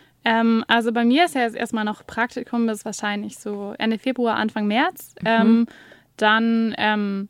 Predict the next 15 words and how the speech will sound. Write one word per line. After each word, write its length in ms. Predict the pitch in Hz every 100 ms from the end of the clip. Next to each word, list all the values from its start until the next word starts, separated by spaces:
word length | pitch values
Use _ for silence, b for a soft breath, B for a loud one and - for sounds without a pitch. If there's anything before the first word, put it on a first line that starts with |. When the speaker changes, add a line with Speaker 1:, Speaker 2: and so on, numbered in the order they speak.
| _
Speaker 1:
ist 240 | 208 -
auch, 300 | - 214 -
muss 200 | 208 220
ich 80 | 208
noch 140 | 214 202
ein 80 |
paar 160 | 208 208
Sachen, 600 | 208 - 214 208 202 -
ähm, 380 | - 196 190 190 -
im 100 | 202
März 240 | 190 196
einfach 240 | 202 190
machen 400 | 285 285 262 247
und, 360 | - 208 208 - B B B _
ähm, 480 | 214 214 208 202